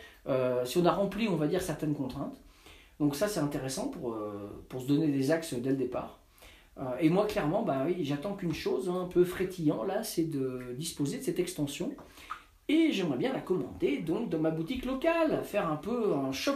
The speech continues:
ton jeu deux mille vingt, deuxième confinement. Voilà, en click and collect, hein, on est, on est exactement là, là-dessus.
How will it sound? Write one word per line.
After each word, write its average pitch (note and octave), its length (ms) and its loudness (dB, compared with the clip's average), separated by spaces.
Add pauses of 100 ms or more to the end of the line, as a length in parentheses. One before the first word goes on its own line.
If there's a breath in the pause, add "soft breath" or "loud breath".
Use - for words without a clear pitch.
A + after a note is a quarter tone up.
(140)
ton B3 180 4
jeu B3+ 280 0
deux A3+ 140 -2
mille G3+ 200 -4
vingt, B3+ 380 2
deuxième A3+ 360 0
confinement. D#4+ 560 0 (580 loud breath)
Voilà, D3+ 360 2
en E3 80 0
click C4+ 340 0
and A#3+ 120 2
collect, - 500 -2
hein, C4+ 160 2 (100)
on F3+ 80 2
est, D#3 160 4 (260)
on C#3 120 2
est C#3+ 80 6
exactement G3+ 500 0
là, F3 140 4 (280)
là-dessus. D#3 400 2